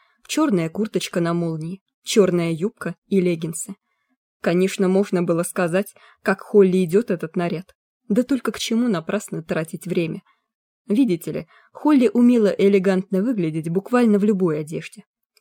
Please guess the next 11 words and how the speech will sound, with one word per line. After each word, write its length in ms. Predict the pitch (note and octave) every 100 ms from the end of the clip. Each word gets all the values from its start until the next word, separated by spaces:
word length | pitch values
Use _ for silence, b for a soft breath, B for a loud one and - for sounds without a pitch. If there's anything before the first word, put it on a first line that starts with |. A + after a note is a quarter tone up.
| _ _ _ _ -
Наверное, 680 | G3 F#3 A#3 C4 D#3+ E3 E3
ей 240 | G3+ F#3+ F#3
пошел 360 | G3 - C4+
бы 120 | F#3+
даже 260 | F3 F3+ F#3
наброшенный 600 | F3+ F3+ F#3+ - F3+ E3+
на 100 | E3+
плечи 460 | - A3 B3 - b b b
черный 420 | - C4 B3 E3+
мусорный 480 | F3 F#3 F3+ F3 E3
мешок. 460 | F3 - D#3 -